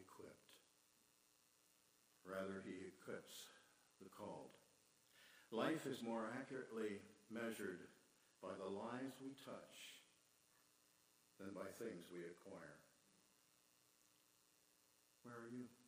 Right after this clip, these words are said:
Where are you? May we be people who have, by the grace of God,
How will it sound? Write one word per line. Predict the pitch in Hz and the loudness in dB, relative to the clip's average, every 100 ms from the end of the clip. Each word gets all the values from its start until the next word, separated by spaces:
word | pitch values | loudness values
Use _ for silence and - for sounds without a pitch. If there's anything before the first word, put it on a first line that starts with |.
| - - - - - - - - - - - - - - | -20 -20 -20 -20 -20 -20 -20 -20 -20 -20 -20 -20 -20 -14
Where | 95 92 | -6 -4
are | 90 87 | -4 -4
you? | 92 73 71 - - - - - - - - - - - - - - - - - - | -6 -8 -12 -20 -20 -20 -20 -20 -20 -20 -20 -20 -20 -20 -20 -20 -20 -20 -20 -20 2
May | 127 123 | 8 10
we | 151 151 | 10 8
be | 143 131 | 4 4
people | 143 135 110 98 | 2 2 2 2
who | 117 | 4
have, | 110 107 - - - - - - | 4 2 -4 -12 -18 -20 -12 0
by | 110 | 2
the | 117 113 | 2 2
grace | 117 131 127 | 4 4 4
of | 123 110 | -2 0
God, | 117 113 104 95 | -2 0 -2 -4